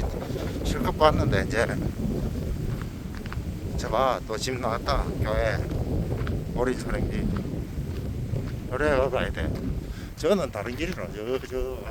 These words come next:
저, 그렇게 있어. 자, 여봐라. 천천히 여유 있게 오고 있다. 글자 한 개 한 개 보고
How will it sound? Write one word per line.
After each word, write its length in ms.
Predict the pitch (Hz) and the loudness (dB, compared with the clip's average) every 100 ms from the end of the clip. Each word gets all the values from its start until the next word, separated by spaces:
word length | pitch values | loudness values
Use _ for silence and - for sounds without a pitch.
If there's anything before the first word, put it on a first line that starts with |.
| - - - - - - 120 127 120 - | -4 -2 0 -2 -2 -2 0 0 -2 -2
저, 180 | 120 | -4
그렇게 360 | - 123 - 107 | -2 -4 -4 -8
있어. 160 | 101 - - - - - - - - - - - - | -8 -8 -8 -8 -8 -8 -8 -8 -6 -6 -6 -8 -8
자, 80 | - - - - - - - - - - - | -8 -10 -10 -10 -10 -10 -10 -10 -8 -8 -4
여봐라. 320 | 90 92 95 90 - - - - - - | -4 -2 -2 -4 -6 -8 -8 -8 -10 -10
천천히 640 | - 104 104 117 113 110 85 - - - | -4 -4 -2 -2 0 0 -2 -4 -4 -2
여유 200 | 101 117 | 0 0
있게 240 | - 117 - - - - - - - - - - - - - - - - - - - | 0 0 0 -2 -2 -2 -2 -2 -4 -2 -4 -4 -6 -8 -8 -8 -10 -10 -12 -14 -6
오고 160 | 117 123 | 2 4
있다. 200 | 127 120 - - - - - - - - - - - - - - - - - - - - - - - - - - - - - - - - - - - - - | 4 0 -4 -10 -12 -12 -12 -12 -14 -14 -14 -12 -10 -12 -12 -16 -16 -16 -16 -16 -12 -12 -10 -12 -12 -14 -14 -14 -14 -16 -16 -14 -12 -12 -12 -12 -10 -8 -4
글자 300 | 117 123 117 | -2 0 2
한 120 | 123 | 2
개 80 | 120 | 2
한 120 | 131 | 2
개 80 | 120 | 2
보고 440 | 110 147 120 82 | 2 4 2 0